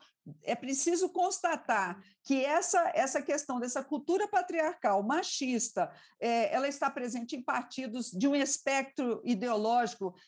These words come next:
que não são só os partidos mais conservadores, mas, inclusive, nos partidos prog-, ditos progressistas, também há essa,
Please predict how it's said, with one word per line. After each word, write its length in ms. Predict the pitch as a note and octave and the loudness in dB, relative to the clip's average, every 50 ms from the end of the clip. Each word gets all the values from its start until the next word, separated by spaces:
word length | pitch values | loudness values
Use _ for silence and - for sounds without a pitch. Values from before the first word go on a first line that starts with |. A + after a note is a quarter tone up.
| _ | _
que 120 | _ D4 D4 | _ 2 4
não 180 | D4+ E4 F4+ | 4 4 4
são 320 | F4+ - - E4+ D#4+ G4 G4 | 2 2 2 2 2 2 0
só 320 | - - D4 C#4+ D4 D4+ | 0 0 2 2 2 2
os 100 | D#4+ D4+ | 0 -2
partidos 520 | - C4+ A#3 A#3 A#3+ - A#3 G3+ A3+ G3+ | 0 0 0 0 -2 -8 -6 -6 -6 -4
mais 180 | G#3 G#3+ G3+ G3 | -2 -2 -4 -4
conservadores, 880 | - A3 G3+ F#3+ - F#3 F3 F#3 E3 E3 D#3+ G3+ A#3 C4 C4 D4+ - - - - _ | -4 -6 -6 -4 -4 0 0 0 0 0 0 0 0 0 -2 -4 -8 -10 -14 -20 _
mas, 400 | - A3 C#4 D4 D#4+ F4 D#4+ C#4+ | -2 0 2 4 4 2 2 0
inclusive, 600 | E4 F4 E4 F#4 E4+ D#4+ D4 B3 D4+ F#4+ G#4 G#4 | -2 -2 -2 -2 -2 0 -2 0 0 -2 -2 -2
nos 200 | G4 E4 F4 E4+ | -4 -6 -6 -6
partidos 540 | - - B3+ B3 - - C4 A3+ A3 A3+ - | -4 -4 -4 -4 -4 -8 -10 -10 -8 -10 -10
prog-, 320 | - - B3+ C#4 B3 A3 | -6 -2 -2 -2 -2 -2
ditos 440 | G#3+ G3 G#3 D#4 E4+ E4+ - F4 - | -4 0 0 0 0 2 0 -2 -2
progressistas, 920 | - - A#3+ A#3+ G3+ G#3 G#3+ A3+ A3 A3 - B3+ C#4 F4+ - D4+ D#4 - - - - - _ | -2 -4 -2 -2 -2 0 -2 -2 -2 -2 -4 -4 -4 -4 -4 -6 -8 -10 -12 -18 -20 -20 _
também 480 | - F4 F4 F4 D#4 F4+ G4+ B4+ B4 G4 | 2 2 2 4 2 0 0 2 0 2
há 300 | D4 D#4 F4+ G4 G4 E4+ | 2 4 2 2 2 2
essa, 360 | A#3+ A3+ A#3 - - G3+ F#3 | 2 2 2 4 2 2 2